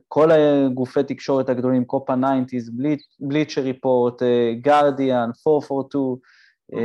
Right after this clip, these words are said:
Speaker 1: אה, כן, דרך, דרך באמת ההסתכלות הזאת,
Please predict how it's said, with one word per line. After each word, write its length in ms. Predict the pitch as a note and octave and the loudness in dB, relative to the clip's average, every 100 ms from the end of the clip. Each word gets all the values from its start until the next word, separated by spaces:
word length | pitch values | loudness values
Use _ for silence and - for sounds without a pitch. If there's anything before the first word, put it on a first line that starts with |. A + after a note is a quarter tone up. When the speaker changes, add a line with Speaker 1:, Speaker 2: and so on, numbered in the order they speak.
| A#2+ | -2
Speaker 1:
אה, 400 | A#2+ A#2 A#2 A2+ A2 - _ _ _ | -2 -2 -2 -4 -8 -12 _ _ _
כן, 320 | E3 F#3 D#3+ | 2 2 2
דרך, 520 | B2+ D3+ F3+ E3+ - - | 4 4 4 2 -2 -12
דרך 360 | B2+ C#3 D3 D3 | -4 0 0 0
באמת 340 | D3 C#3+ D3 | 0 0 0
ההסתכלות 580 | C#3+ C3+ C3+ B2+ C3+ C3+ | -2 -2 -6 -6 -4 -2
הזאת, 380 | C3+ A#2+ B2+ | -2 0 -2